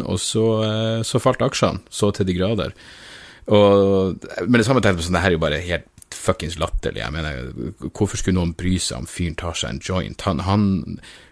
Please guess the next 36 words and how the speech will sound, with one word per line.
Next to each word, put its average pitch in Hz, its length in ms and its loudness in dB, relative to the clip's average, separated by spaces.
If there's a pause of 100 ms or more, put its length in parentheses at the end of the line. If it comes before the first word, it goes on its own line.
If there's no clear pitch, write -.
(100)
eh, - 160 -8 (400)
eh, 67 400 -6 (720)
eh, - 200 -4 (720)
Steve 117 540 0
Jobs, - 600 0 (680)
eh, 73 420 -2 (280)
Bill 113 260 4
Gates, 87 480 -2
jeg 92 80 -2
mener, 95 140 2
alle 113 140 2
de 95 80 0
her 107 140 2
folka, 87 220 0
det 104 120 2
var 107 140 4
jo 82 60 -8
fuckings - 480 -4
L 98 160 0
S - 240 -2
D 117 200 4
som 71 200 -4
inspirerte 80 520 -4
dem 95 220 2
til - 160 -8
å, 53 220 -8 (800)
det 101 100 0
var 101 80 2 (220)
L 101 120 2
S - 140 0
D 127 200 4
som 85 180 -2
inspirerte 90 420 0
dem 107 160 2
kreativt, - 560 -6
så, 78 300 -4